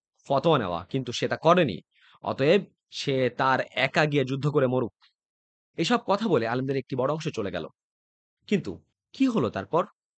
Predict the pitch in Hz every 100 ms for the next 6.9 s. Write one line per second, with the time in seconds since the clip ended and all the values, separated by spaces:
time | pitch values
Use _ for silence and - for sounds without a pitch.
0 | _ _ _ _ _ _ 202 202 208 220
1 | 190 233 240 185 104 156 180 202 196 -
2 | 147 160 98 90 78 - _ _ _ 139
3 | 170 180 170 175 160 131 156 185 190 -
4 | 180 139 120 117 117 101 90 - _ -
5 | - - 180 185 196 - 156 170 220 226
6 | 220 233 185 - - 104 101 175 202